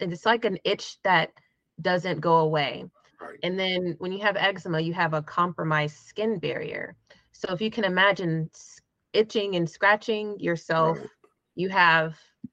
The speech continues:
Speaker 1: your nails are dirty, the bacteria, a lot, oftentimes we're not only dealing with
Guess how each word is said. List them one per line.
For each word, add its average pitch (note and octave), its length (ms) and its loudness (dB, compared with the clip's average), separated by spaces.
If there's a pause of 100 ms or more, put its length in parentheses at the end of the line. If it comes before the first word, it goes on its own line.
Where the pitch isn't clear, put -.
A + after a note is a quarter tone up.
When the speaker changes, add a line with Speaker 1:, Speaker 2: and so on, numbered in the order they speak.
(160)
Speaker 1:
your E3 180 -4
nails G3+ 360 2
are F#3+ 120 -2
dirty, F#3 320 -4
the E3+ 100 -6
bacteria, F#3+ 960 -4
a E3+ 60 -4
lot, F3 220 0
oftentimes F3 760 -4
we're F3+ 120 -4
not F#3+ 240 0
only E3+ 240 -2
dealing E3+ 400 -2
with D#3 260 -2